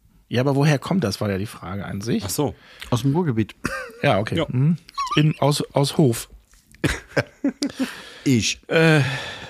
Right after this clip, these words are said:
Speaker 1: so, wie war das? Frage. Wie war eure Woche bei diesem schönen Wetter?
Speaker 3: Ich will nicht
Speaker 2: Hat
Speaker 3: schon
Speaker 2: das
Speaker 3: wieder
Speaker 2: jemand geschrieben oder fragst du das?
Speaker 1: Ich frag das jetzt. Meine
Speaker 2: Ach so.
Speaker 1: Zuschauerpost ist, glaub ich, erstmal erledigt.
Speaker 2: Ah ja,
Speaker 1: Wobei,
Speaker 2: sehr gut.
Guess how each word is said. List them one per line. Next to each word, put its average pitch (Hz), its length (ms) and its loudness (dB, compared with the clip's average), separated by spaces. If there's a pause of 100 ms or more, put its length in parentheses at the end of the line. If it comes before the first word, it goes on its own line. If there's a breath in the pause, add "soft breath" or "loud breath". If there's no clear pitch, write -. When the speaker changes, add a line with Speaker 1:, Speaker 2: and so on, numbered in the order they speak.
(100)
Speaker 1:
so, 127 360 2
wie 139 140 2
war 147 140 4
das? 156 200 4
Frage. 143 540 2
Wie 170 160 4
war 185 120 6
eure 185 220 6
Woche 180 300 4
bei 131 120 6
diesem 127 200 2
schönen 127 280 2
Wetter? 135 360 0 (2250 loud breath)
Speaker 3:
Ich - 320 0
will 135 100 6
nicht 139 180 2
Speaker 2:
Hat 143 80 0
Speaker 3:
schon 131 100 4
Speaker 2:
das 120 100 2
Speaker 3:
wieder 147 80 4
Speaker 2:
jemand 143 200 4
geschrieben 135 420 2
oder 196 180 2
fragst - 340 -2
du 120 80 0
das? 98 280 -2
Speaker 1:
Ich 131 120 0
frag - 240 0
das 120 180 0
jetzt. 120 140 2
Meine 185 500 4
Speaker 2:
Ach 170 60 2
so. 135 140 0
Speaker 1:
Zuschauerpost 202 560 2
ist, 156 100 0
glaub 165 180 2
ich, 147 60 0
erstmal 143 300 2
erledigt. 165 360 2 (240 loud breath)
Speaker 2:
Ah 123 100 0
ja, 123 60 4
Speaker 1:
Wobei, 165 200 6
Speaker 2:
sehr 123 100 2
gut. 156 260 -4